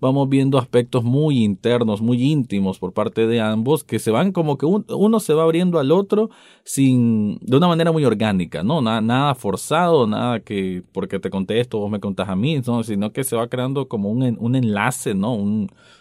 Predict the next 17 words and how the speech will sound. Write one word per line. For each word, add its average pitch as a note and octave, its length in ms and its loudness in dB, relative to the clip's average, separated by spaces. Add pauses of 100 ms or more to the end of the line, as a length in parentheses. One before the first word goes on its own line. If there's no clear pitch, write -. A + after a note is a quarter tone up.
(160)
una C3+ 200 2
fraternidad A2+ 840 0
ahí A#2 360 -2
que, F#2 360 -6
que, E2 140 -20
que F2 220 -4
se - 160 -8
me F#2 100 -2
hace G2+ 200 -4
bastante G#2+ 440 -2
natural G#2+ 480 -2
cómo G#2+ 220 -4
se A#2 120 -2
da, A#2 220 -2 (240)
y A#2+ 140 2
eso A2 160 2
está G#2 360 -2